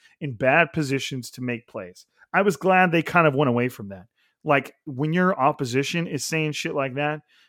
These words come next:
then you know you did them a massive favor, because from the start, it looked like the run game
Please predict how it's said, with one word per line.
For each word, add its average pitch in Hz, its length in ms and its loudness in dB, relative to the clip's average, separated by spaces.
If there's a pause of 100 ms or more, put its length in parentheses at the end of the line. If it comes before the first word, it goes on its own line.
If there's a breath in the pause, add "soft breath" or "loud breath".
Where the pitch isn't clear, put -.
(120)
then 139 260 0
you 151 220 -4
know 165 160 2
you 147 120 0
did 127 200 -4
them 123 160 -2
a - 20 -6
massive 123 460 -4
favor, 98 360 -6
because 131 380 -2 (200)
from 190 180 -2
the 185 80 -2
start, 135 420 -2
it 127 60 -8
looked 139 240 0
like 131 180 0
the 131 80 -2
run 131 300 -2
game 117 320 -4